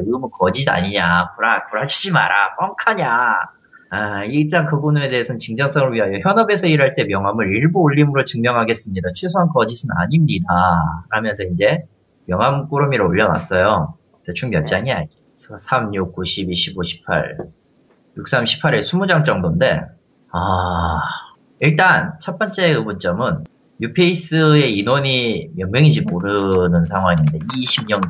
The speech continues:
Speaker 1: 전부가 뉴페이스라는 상황이 안 될 것 같고요. 두
Speaker 2: 음.
Speaker 1: 번째로,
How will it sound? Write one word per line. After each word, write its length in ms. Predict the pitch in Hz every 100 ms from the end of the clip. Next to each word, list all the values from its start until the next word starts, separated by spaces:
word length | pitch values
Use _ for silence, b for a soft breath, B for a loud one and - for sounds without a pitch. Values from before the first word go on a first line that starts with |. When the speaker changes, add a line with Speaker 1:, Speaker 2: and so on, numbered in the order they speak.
| 87
Speaker 1:
전부가 320 | 90 87 101
뉴페이스라는 720 | 85 - 101 101 - 95 95
상황이 320 | 123 135 160
안 320 | 101 95 117
될 180 | 135 175
것 140 | 131 87
같고요. 600 | 78 - 92 131 80 - _ _ _ _ _ _ _ _
두 60 | -
Speaker 2:
음. 100 | 143
Speaker 1:
번째로, 720 | 165 151 90 107 95 - -